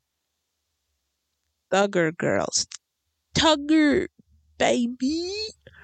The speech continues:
Tugger. <laughs> The Tugger. <laughs> Anyway, uh, McDonald.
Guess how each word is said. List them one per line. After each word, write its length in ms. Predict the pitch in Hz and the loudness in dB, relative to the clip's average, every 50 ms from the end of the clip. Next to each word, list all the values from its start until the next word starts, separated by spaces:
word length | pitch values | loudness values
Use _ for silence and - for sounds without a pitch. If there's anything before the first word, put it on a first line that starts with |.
| - - - _ _ _ - | -20 -20 -20 _ _ _ -6
Tugger. 640 | - - 320 311 311 330 320 320 302 269 233 - - _ _ _ _ - | -4 -2 -2 -2 -2 0 0 2 2 2 0 -2 -6 _ _ _ _ -12
<laughs> 420 | - - - - 320 - - - - - _ _ _ _ _ _ _ _ _ _ _ _ _ _ _ _ _ _ | -12 -10 -8 -8 -8 -10 -10 -14 -20 -20 _ _ _ _ _ _ _ _ _ _ _ _ _ _ _ _ _ _
The 100 | - 233 - _ - | -8 -8 -8 _ -2
Tugger. 360 | 277 311 330 320 - 73 - - _ _ _ - | 0 0 0 -2 -4 -8 -8 -8 _ _ _ -20
<laughs> 640 | - - - - - - - - - - - - - _ _ _ _ _ _ _ _ _ _ _ _ _ _ - - - - - - - _ _ - | -20 -20 -20 -20 -18 -18 -18 -18 -20 -20 -18 -18 -18 _ _ _ _ _ _ _ _ _ _ _ _ _ _ -12 -12 -12 -12 -12 -16 -20 _ _ -4
Anyway, 880 | - 95 98 101 - - 50 - 50 50 - - - 101 73 82 - - - | -2 0 0 0 0 0 -2 -2 -2 -2 -2 -2 -2 -4 -6 -8 -8 -8 -6
uh, 380 | 71 62 62 53 52 52 50 50 50 - - - - - - - - - - - - - - - - - - - - _ _ _ _ - _ _ - _ _ _ _ _ - | -6 -4 -4 -2 -2 -2 -4 -4 -6 -8 -10 -14 -12 -10 -10 -8 -6 -6 -6 -6 -8 -10 -12 -16 -20 -20 -20 -20 -20 _ _ _ _ -20 _ _ -20 _ _ _ _ _ -10
McDonald. 680 | - - - - 78 58 73 - - - - 71 | -10 -8 -4 -4 -4 -2 -2 -4 -4 -2 -2 -2